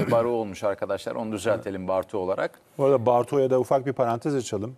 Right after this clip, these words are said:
Speaker 2: Bartu
Speaker 1: Vallahi kimse oynamaz falan diyordu ama İsmail Hoca da görev veriyor, verecek
Speaker 2: Ben
Speaker 1: gibi de görünüyor.
Speaker 2: vere-, görev aldığı dakikalarda da çok beğendim. Az önce bahsettiğim Fenerbahçe'nin savunma önünde topu alıp sırtı dönük oynamasını bilen oyuncu, e, profilinde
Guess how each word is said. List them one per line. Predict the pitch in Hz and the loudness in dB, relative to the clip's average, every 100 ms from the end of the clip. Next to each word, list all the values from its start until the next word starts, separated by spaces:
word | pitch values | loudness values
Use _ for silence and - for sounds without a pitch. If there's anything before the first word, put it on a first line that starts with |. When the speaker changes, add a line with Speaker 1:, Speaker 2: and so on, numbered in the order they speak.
| - | 2
Speaker 2:
Bartu | 113 113 | 2 4
Speaker 1:
Vallahi | 156 127 | 2 -2
kimse | 151 156 | -2 -6
oynamaz | 151 151 160 156 | -6 -6 -8 -6
falan | 151 160 160 | -4 -4 -4
diyordu | 147 - | -8 -8
ama | 135 | -10
İsmail | 151 - 143 143 | -10 -4 -2 -2
Hoca | 131 139 | 0 0
da | 147 143 | 2 0
görev | 131 113 123 131 | 2 2 4 2
veriyor, | 131 165 156 | 2 2 0
verecek | 120 110 | 2 2
Speaker 2:
Ben | 120 | 0
Speaker 1:
gibi | 120 110 | -2 -4
de | |
görünüyor. | 160 156 135 98 110 | -2 -2 -4 -6 -2
Speaker 2:
vere-, | 110 123 113 135 | 0 0 0 -2
görev | 107 120 151 | 0 2 4
aldığı | 147 127 135 139 131 | 4 4 2 0 -2
dakikalarda | 123 117 - 127 120 117 143 | -4 -4 -2 2 2 2 -2
da | 156 | -4
çok | - 127 | -6 -4
beğendim. | 120 104 101 | -4 -4 -2
Az | 110 135 | -2 -2
önce | 156 123 117 | -2 -2 0
bahsettiğim | 113 120 - 131 - 135 135 131 _ _ _ _ | 0 0 -2 -4 -2 -2 -2 -6 _ _ _ _
Fenerbahçe'nin | 131 131 135 135 - 131 127 123 | 0 2 4 2 0 -6 -6 -6
savunma | - 117 123 131 | 0 0 2 0
önünde | 127 127 127 | 0 0 0
topu | - 127 - 135 | 0 -2 0 0
alıp | 127 123 _ _ _ | 2 -2 _ _ _
sırtı | - 131 117 131 | -6 -4 -2 -2
dönük | 127 139 | -2 0
oynamasını | 131 120 123 127 - 131 | 0 0 -2 -4 -4 -4
bilen | 123 123 | 0 0
oyuncu, | 120 120 123 117 139 139 - _ | 0 -2 -2 0 0 -2 -10 _
e, | 117 104 | -8 -4
profilinde | 123 104 113 110 131 175 | -2 -2 -2 0 0 0